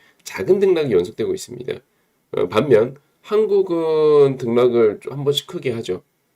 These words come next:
어, 특히나 이제 삼성전자나 에스케이 하이닉스 같은 시총 최상위주들이 변동성이 있을 때는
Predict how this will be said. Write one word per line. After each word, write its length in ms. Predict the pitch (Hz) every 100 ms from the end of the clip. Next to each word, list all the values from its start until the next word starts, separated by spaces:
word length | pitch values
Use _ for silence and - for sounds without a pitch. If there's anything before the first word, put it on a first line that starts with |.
| _ -
어, 200 | 90 101
특히나 600 | 139 143 127 117 104 90
이제 120 | 87
삼성전자나 680 | 92 143 143 135 110 101 95
에스케이 380 | 87 95 - 90
하이닉스 360 | 90 90 92 95
같은 260 | 92 95
시총 320 | 92 - 143 127
최상위주들이 800 | 170 175 175 135 117 101 98 92
변동성이 540 | 98 95 110 110 95
있을 240 | 90 98
때는 400 | 92 92 117 185